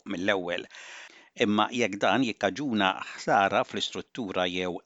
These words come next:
dar jew proprjetà, għandhom ikunu ikkuntattjati l-S E S, State Emergency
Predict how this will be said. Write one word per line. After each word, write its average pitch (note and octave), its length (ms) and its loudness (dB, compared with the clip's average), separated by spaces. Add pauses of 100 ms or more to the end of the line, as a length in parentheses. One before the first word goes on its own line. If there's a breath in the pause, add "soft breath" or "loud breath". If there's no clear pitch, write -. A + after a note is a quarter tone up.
(220)
dar G2 240 6
jew A#2+ 400 -2
proprjetà, A#2 560 0 (560 loud breath)
għandhom G2+ 380 2
ikunu G#2 340 -2 (200)
ikkuntattjati G2 920 0 (220)
l-S G#2+ 500 2
E G2+ 160 -2 (160)
S, - 320 -2 (160)
State - 560 0
Emergency G2 800 0